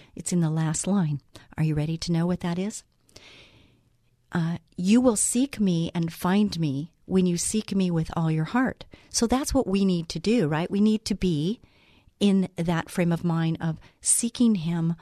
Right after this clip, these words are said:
with all our heart. How do you do that? How do you do that? I know how I do it, but how do you? How are you gonna,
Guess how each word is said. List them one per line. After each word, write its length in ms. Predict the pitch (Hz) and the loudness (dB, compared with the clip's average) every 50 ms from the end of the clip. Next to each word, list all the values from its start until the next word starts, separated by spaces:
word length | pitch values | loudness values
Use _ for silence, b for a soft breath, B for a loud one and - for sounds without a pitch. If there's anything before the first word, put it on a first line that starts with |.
| b b b b - | b b b b 0
with 220 | 175 180 175 - - - | 2 2 2 2 0 0
all 200 | 165 156 151 151 | 2 2 2 2
our 160 | 151 156 156 | 2 0 0
heart. 300 | - - 247 226 - - - | 0 0 0 0 0 -4 -6
How 180 | - - 277 269 | -6 -4 0 4
do 80 | 294 | 4
you 80 | 285 240 | 4 6
do 180 | 247 254 320 | 4 2 2
that? 280 | - - - - - - - _ _ _ _ _ _ _ _ _ _ _ _ _ _ _ _ _ - _ _ _ _ _ - - | 0 -2 -4 -6 -8 -14 -18 _ _ _ _ _ _ _ _ _ _ _ _ _ _ _ _ _ -20 _ _ _ _ _ -20 -16
How 200 | - - 294 302 | -8 -4 -2 0
do 80 | 285 | 0
you 280 | 254 233 - 262 269 220 | 2 4 6 6 6 6
do 200 | - 180 143 143 | 4 0 -4 -4
that? 300 | - 127 117 127 - B B B B B B B B B B B B - | -6 -6 -6 -8 -10 B B B B B B B B B B B B 2
I 100 | 254 262 | 6 6
know 160 | 269 269 233 | 6 6 4
how 180 | 196 196 180 180 | 2 0 0 2
I 160 | 180 185 185 | 2 2 2
do 200 | 156 156 143 - | 0 -2 -4 -4
it, 160 | 165 - - - | -6 -8 -4 -4
but 100 | 214 214 | -4 -2
how 200 | - - 269 311 | -2 -4 -2 0
do 100 | 330 277 | 2 4
you? 300 | 220 233 254 240 156 - 151 | 4 6 6 4 4 2 -2
How 180 | - - 240 | -2 0 2
are 60 | 262 | 4
you 140 | 285 269 262 | 4 4 4
gonna, 320 | - 220 190 170 165 165 | 4 2 2 2 0 0